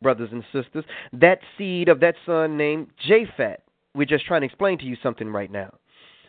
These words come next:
All of those who come from the tribes of Africa, your Egyptians, your Ethiopians, Angolans,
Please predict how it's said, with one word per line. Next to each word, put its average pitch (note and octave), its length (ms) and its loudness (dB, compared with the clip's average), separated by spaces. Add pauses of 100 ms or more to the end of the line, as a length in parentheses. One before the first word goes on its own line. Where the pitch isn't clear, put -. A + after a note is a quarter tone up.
(200)
All A#3 260 10
of G#3+ 80 0
those G#3+ 300 -2
who G#3 100 -14
come F#3+ 420 -6 (540)
from D#3+ 340 2 (260)
the C#3+ 240 -6
tribes F3+ 500 2
of B2 100 -4
Africa, D#3+ 640 0 (760)
your C#3+ 240 4
Egyptians, E3 720 -4 (800)
your C#3 380 6
Ethiopians, F#3+ 880 -2 (460)
Angolans, F3 800 0